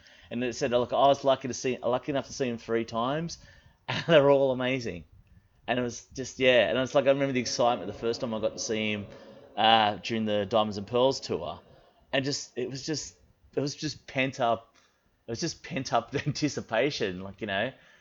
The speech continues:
that was, like, ninety-two or ninety-three. You know, I've been, you know, listening to Prince since eighty-four. It was so, yeah.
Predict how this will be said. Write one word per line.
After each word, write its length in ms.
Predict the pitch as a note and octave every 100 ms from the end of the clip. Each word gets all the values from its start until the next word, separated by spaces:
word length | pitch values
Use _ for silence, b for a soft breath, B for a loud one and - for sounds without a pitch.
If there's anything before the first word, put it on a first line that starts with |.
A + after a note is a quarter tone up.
| b C3+
that 100 | C#3
was, 160 | A#2+
like, 160 | B2 -
ninety-two 1400 | A2 A#2 A2+ A2+ G#2 G2+ _ _ - - C#3+ B2+ A#2 A2
or 40 |
ninety-three. 840 | A2 G#2+ G#2 - C3 G#2 G2 A2+ - b b b
You 80 | G#2+
know, 140 | A#2 A2+
I've 80 |
been, 320 | A2+ A#2 A2+ G#2
you 80 | A2+
know, 200 | A2+ B2 G2+ A2+
listening 340 | B2+ - A#2
to 40 |
Prince 280 | A2+ A#2+ A2+
since 140 | A2+ A2+
eighty-four. 920 | A2+ A2 G#2+ C#3+ - B2+ G2+ G#2+ - B B B
It 60 | A#2+
was 140 | A2+
so, 400 | - - D3+ C3+
yeah. 460 | F#2+ G#2 A#2 G2+